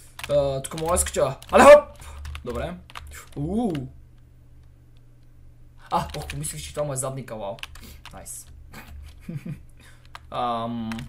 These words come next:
момент. Та карта не я знам цялата. То даже почти нищо не знам. У, вентилаторче. Как дотира там, бе? Оп. Има ли начин да отида до там? Хм.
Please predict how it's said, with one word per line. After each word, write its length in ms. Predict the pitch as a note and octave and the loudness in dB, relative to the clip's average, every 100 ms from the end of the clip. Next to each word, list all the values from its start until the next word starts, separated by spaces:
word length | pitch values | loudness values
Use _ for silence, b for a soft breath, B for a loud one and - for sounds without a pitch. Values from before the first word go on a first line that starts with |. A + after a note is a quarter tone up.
| - | -12
момент. 400 | B2+ C3+ A#2+ - B B B B - | -10 -8 -10 -12 B B B B -4
Та 160 | F#3 | -2
карта 280 | G#3+ G#3 F#3+ | 0 0 0
не 60 | F3+ | 2
я 80 | |
знам 240 | F#3+ G3 F#3 | 4 2 2
цялата. 520 | F#3+ F3 D3 B2+ C3+ - | 2 2 2 -2 -8 -10
То 80 | - | -10
даже 180 | C3 C3+ | -8 -8
почти 280 | - B2+ C3+ | -10 -10 -8
нищо 200 | - C3+ | -8 -8
не 80 | B2 | -10
знам. 140 | G2 D2 D2 - B2+ | -8 -8 -10 -12 -10
У, 180 | C#3 | -6
вентилаторче. 760 | G3 D#3+ B2 A#2 - - - C#3+ - | -6 -6 -6 -6 -6 -10 -10 -12 -10
Как 100 | C#2 | -8
дотира 320 | C#2+ G3+ A3 | -6 -6 -4
там, 160 | D3 C3 | -4 -6
бе? 160 | B2 - - - - - - | -8 -12 -20 -16 -14 -12 -10
Оп. 200 | - C#3 - - - - - B B - | -8 -10 -12 -16 -16 -16 -16 B B -14
Има 160 | B2+ D3+ | -8 -4
ли 80 | G3 | 0
начин 240 | A3 A#3 | 0 -2
да 60 | C4+ | -8
отида 280 | - C#4+ | -2 0
до 120 | B3+ - | 0 0
там? 320 | F3 C3 C3 - - - - - - - - - - - - - - | 0 0 -4 -14 -20 -20 -18 -20 -20 -18 -16 -16 -20 -20 -20 -20 -18
Хм. 120 | - | -12